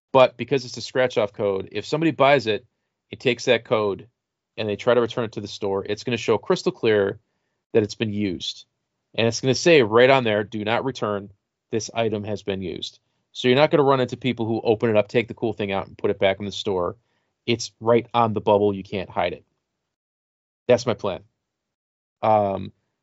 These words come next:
the exclusive figure, and yeah, this is sort of a cheap way of me sneaking an extra figure in here, but I think we're all gonna be doing that, um, is classic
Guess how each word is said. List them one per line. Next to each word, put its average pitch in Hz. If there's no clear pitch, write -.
the 123
exclusive -
figure, 110
and 104
yeah, 104
this 107
is 98
sort 120
of 107
a 104
cheap -
way 107
of 101
me 107
sneaking 113
an 107
extra 107
figure 104
in 104
here, 110
but 98
I 92
think 107
we're 85
all 95
gonna 113
be 104
doing 113
that, 147
um, 107
is 113
classic 127